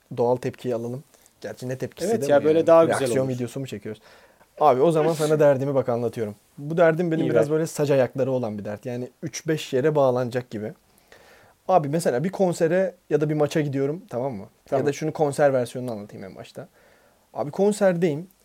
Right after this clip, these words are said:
Speaker 1: Böyle bir şarkılar sırayla çalar. Ama böyle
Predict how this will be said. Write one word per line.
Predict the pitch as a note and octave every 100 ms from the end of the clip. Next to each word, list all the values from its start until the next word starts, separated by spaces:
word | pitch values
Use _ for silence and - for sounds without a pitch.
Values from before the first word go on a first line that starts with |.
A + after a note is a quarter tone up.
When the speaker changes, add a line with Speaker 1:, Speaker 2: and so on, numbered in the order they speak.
| _ _ _ _
Speaker 1:
Böyle | C3+ C#3+ D#3 D#3
bir | G#3+ A#3+ - _ _ _ _
şarkılar | - F3+ E3+ F3 F3
sırayla | E3+ F3 E3
çalar. | E3+ E3+ D3+ E3 _ _ _ _ _
Ama | C#3 E3+
böyle | F#3 F#3 F#3